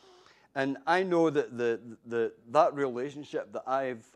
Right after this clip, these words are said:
had with my wife has, has changed me in, uh, in, in so many different ways. I am a completely different person, um, now than, than when I got married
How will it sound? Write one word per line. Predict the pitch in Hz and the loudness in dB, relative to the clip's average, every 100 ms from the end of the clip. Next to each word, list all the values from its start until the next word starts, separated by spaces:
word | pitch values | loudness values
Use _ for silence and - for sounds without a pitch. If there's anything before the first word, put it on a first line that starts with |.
| - - | -14 -4
had | 127 120 | -2 -2
with | 110 - | -8 -10
my | 117 113 | -8 -6
wife | 104 127 139 - | -4 -4 -6 -14
has, | 110 | -16
has | - 120 - | -16 -18 -18
changed | - - 151 170 147 139 | -14 -8 -6 -6 -8 -10
me | 139 127 | -8 -8
in, | 110 - _ - | -10 -14 _ -14
uh, | 107 - - | -12 -12 -10
in, | 117 107 107 - | -8 -8 -12 -8
in | 117 117 113 | -8 -8 -10
so | - - - 190 220 185 | -14 -12 -2 0 0 -2
many | 147 131 | -2 -4
different | 117 123 - 104 | -4 -6 -8 -10
ways. | 110 110 110 _ - - | -6 -6 -8 _ -20 -8
I | 123 | -2
am | 127 | -2
a | 131 | -4
completely | - 139 - - 196 - 160 113 - - _ 107 | -12 -18 -14 -2 -2 0 -2 -2 -6 -20 _ -6
different | 131 135 - 123 107 | -2 -2 -2 -12 -8
person, | - 117 120 - 113 87 _ - - _ - | 0 0 0 -4 -10 -12 _ -20 -20 _ -6
um, | 110 107 101 101 98 _ _ | -2 -2 -4 -8 -10 _ _
now | 110 113 123 131 123 | -8 0 2 2 -2
than, | 110 113 107 104 | -4 -6 -6 -8
than | 113 104 101 - - | -8 -8 -12 -16 -14
when | 113 113 | -6 -4
I | 113 | -4
got | 95 110 107 | -2 -2 -2
married | 107 113 113 | 0 0 -2